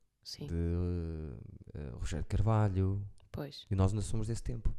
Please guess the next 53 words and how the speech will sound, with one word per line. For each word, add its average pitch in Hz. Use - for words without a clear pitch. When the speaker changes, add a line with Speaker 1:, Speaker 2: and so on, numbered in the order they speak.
Speaker 2:
que 98
o 92
orçamento 98
ainda 95
era 92
um 95
bocadinho -
maior, 110
dava 107
para 104
trazer 110
os 110
maiores 113
Speaker 1:
É. 165
Speaker 2:
de 113
Paulo 92
Lages, 107
eh, 90
tudo, 226
tudo 110
que -
estava 113
aí 117
na 113
berra, 123
nós 175
Speaker 1:
Tava, 170
Speaker 2:
tivemos, 170
Speaker 1:
tiveram 170
Speaker 2:
nas 170
Speaker 1:
lá. 165
Speaker 2:
produções. -
Speaker 1:
A 185
sério? 190
Opa, 160
isso -
é 165
muito 156
bom. 156
Speaker 2:
E 104
o 87
João 82
Mota. 80
Speaker 1:
Eu 226
só 285
acho, 302
opa, 165
e 160
só 220
acho 233
uma 208
coisa 214
mal, 208